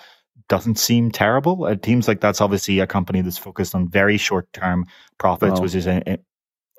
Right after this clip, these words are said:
Speaker 2: yeah, so sorry, I didn't mean to interrupt, but, like, that would be, you know, I could imagine someone looking at that,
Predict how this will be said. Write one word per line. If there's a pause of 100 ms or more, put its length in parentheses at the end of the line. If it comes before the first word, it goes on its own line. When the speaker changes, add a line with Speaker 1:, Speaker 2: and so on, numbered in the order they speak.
(140)
Speaker 2:
yeah,
so
sorry,
I
didn't
mean
to
interrupt,
but,
like, (200)
that
would
be,
you
know, (340)
I
could
imagine
someone
looking
at
that,